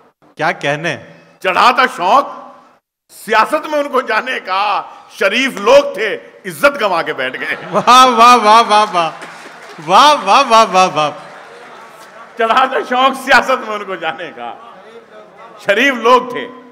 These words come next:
Speaker 1: इज्जत
Speaker 2: इज्जत
Speaker 1: गंवा के
Speaker 2: गंवा के बैठ
Speaker 1: बैठ
Speaker 2: गए।
Speaker 1: गए।
Speaker 2: हमारी बहन अनु सबन जी पढ़ रही थी, जो नई शायरा हैं, जो कवित्री हैं, उन्हें इनसे सीखना चाहिए किस तरह डेकोरम मेंटेन कर, किया जाता है स्टेज पर।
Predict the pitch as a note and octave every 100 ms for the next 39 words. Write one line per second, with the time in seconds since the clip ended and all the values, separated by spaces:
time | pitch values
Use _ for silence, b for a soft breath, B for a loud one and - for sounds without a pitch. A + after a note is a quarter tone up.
0 | _ _ _ F#3 C#3+ G3 A3+ F#3 - G3
1 | A#3 A3+ A3+ A3+ G3+ G3+ G3 F#3 A#3 -
2 | - B B B F3+ G3 G3+ G3 F#3 D3+
3 | D#3+ F3 F#3 F3 D#3+ F3+ D#3+ E3+ F3+ F3
4 | D#3+ D#3+ D#3+ C#3 E3 - - _ _ _
5 | D3 G3+ F#3+ A3 C#3+ D#3+ E3 E3 D#3 D3
6 | D3+ - - _ _ _ D3 D3 D3 D3
7 | E3 F3 G#3+ G#3+ G#3 - F3 F#3+ F#3 C#3+
8 | C#3 F#3 - - E3+ D3+ C#3 D3 C3+ C3
9 | C3 C3 B2 A2+ _ _ B2 A2+ A#2 A#2
10 | A#2 B2 - A#2 G#2+ D#3+ -